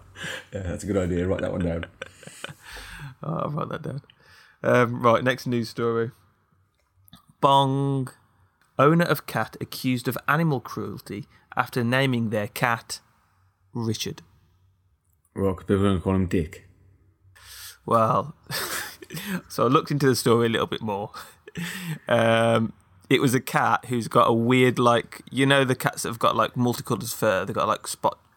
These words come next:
Speaker 1: like, splodges of colour on the fur.
Speaker 2: Yeah.
Speaker 1: Yeah. This one had, like, a, a penis,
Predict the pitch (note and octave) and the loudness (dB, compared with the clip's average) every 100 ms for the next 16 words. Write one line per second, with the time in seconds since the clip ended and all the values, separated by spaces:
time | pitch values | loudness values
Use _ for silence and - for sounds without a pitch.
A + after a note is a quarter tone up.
0 | _ A2+ - - - - - A#2+ A#2+ G#2 | _ -4 -4 -6 -12 -10 -4 -2 -2 -6
1 | - - - _ - _ - A2+ G#2 F#2+ | -10 -12 -16 _ -20 _ -2 -2 0 -4
2 | G#2 F#2+ F#2 G#2 G2+ - - - - _ | -8 -8 -2 0 0 -2 -16 -20 -20 _
3 | _ - F#2+ G2 - A#2+ A#2+ B2 G2+ E2 | _ -8 -6 -6 -8 -6 0 0 0 -2
4 | G#2+ - - A2 G#2+ - _ _ _ - | -4 -14 -4 -4 -4 -10 _ _ _ -16
5 | - - - B2 A2 - - - | -10 -6 0 0 2 -2 -6 -12